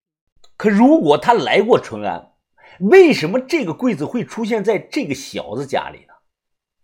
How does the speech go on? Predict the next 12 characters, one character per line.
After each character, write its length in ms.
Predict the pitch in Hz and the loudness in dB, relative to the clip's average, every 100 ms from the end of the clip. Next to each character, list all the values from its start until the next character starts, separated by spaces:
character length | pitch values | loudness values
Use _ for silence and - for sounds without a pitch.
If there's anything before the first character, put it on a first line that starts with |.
| _ | _
满 420 | 123 139 143 165 | -6 -2 -2 -2
脑 160 | 117 92 | -6 -6
子 120 | 95 | -8
的 80 | 104 | -10
疑 200 | 85 92 | -10 -10
问， 280 | 92 71 _ _ _ | -10 -12 _ _ _
我 180 | 113 | -6
完 180 | 123 127 | -4 -4
全 160 | 131 110 | -6 -14
想 180 | - 76 | -14 -16
不 80 | |
通， 300 | - 98 - | -18 -20 -20